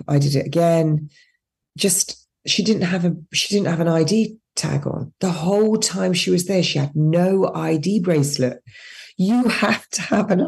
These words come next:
I D bracelet when you're in a hospital. She kept saying to them, "I don't have an I D bracelet." How on earth were they taking bloods or doing drugs without checking her I D band? That's what you're supposed to do. You're supposed to check that that corresponds with the notes, corresponds with what the patient tells you. So,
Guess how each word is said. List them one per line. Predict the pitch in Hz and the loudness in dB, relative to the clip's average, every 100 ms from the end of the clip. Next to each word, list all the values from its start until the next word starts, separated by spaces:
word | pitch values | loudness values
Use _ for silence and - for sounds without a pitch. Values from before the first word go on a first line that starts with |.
| 294 | 0
I | |
D | 143 175 | 0 0
bracelet | 170 139 143 143 143 131 - - - _ | 0 0 0 0 0 -2 -6 -20 -20 _
when | - 151 | -2 2
you're | 156 | 2
in | |
a | 156 | 2
hospital. | 220 - 151 | 0 -2 -2
She | 143 | -2
kept | 160 - | -2 0
saying | 196 | -2
to | 175 | 0
them, | 147 | 0
"I | |
don't | 147 | 0
have | - | 0
an | 143 | 2
I | 139 | 2
D | 143 180 | 0 -2
bracelet." | 165 143 143 - - - - - | 0 0 0 -4 -6 -20 -20 -8
How | - | -2
on | 240 | 2
earth | 208 233 | 2 0
were | 233 | -2
they | 220 | -2
taking | - 202 180 | -2 -2 -2
bloods | 165 170 143 143 - - - _ _ | 0 0 0 -2 -6 -8 -14 _ _
or | - | -2
doing | 156 151 | 0 2
drugs | 156 135 - | 2 0 -2
without | 151 143 139 | 0 0 0
checking | - 151 147 | -2 -2 0
her | 135 143 | 2 0
I | 139 147 | 2 2
D | 165 | 2
band? | - 139 117 123 - _ _ _ _ _ _ | 0 0 -2 -8 -16 _ _ _ _ _ _
That's | - - | -8 -2
what | |
you're | 175 | -2
supposed | 170 175 170 | 0 0 0
to | - | 0
do. | 202 | 0
You're | 147 - _ - | 0 -4 _ -14
supposed | - - | -6 -4
to | 147 | -2
check | - - | 0 -2
that | - - | -2 0
that | 220 - | 0 0
corresponds | - 151 - 143 135 | 0 0 0 -2 0
with | 143 - | -2 -2
the | - - - | -4 -6 -2
notes, | 190 226 151 - - - - | 2 2 0 -6 -14 -20 -6
corresponds | 175 147 - 147 | -2 0 0 2
with | 147 | 2
what | 139 | 0
the | - | 0
patient | 147 143 - | 0 0 0
tells | 143 143 - | 2 2 0
you. | 131 - _ _ _ _ _ _ _ | -6 -10 _ _ _ _ _ _ _
So, | - - 214 208 - | -2 2 2 2 -2